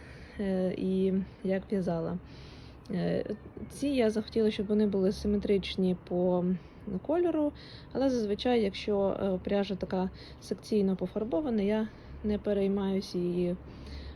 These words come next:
ем, кольорами і в'яжу. Вони в мене виходять різні. Мені подобається, коли шкарпетки різні. П'яточка,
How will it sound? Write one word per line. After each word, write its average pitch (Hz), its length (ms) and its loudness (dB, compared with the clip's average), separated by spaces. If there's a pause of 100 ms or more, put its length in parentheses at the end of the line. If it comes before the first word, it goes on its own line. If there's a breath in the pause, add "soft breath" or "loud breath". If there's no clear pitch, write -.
(160)
ем, 160 440 -2 (720 loud breath)
кольорами 262 580 2
і 277 180 -2
в'яжу. 214 340 2
Вони 180 360 2
в 190 60 0
мене 180 260 2
виходять 185 380 -2
різні. 254 380 2
Мені 196 260 4
подобається, 175 640 -2 (540 loud breath)
коли 175 180 -2
шкарпетки 190 680 -2
різні. 175 500 0
П'яточка, 214 760 0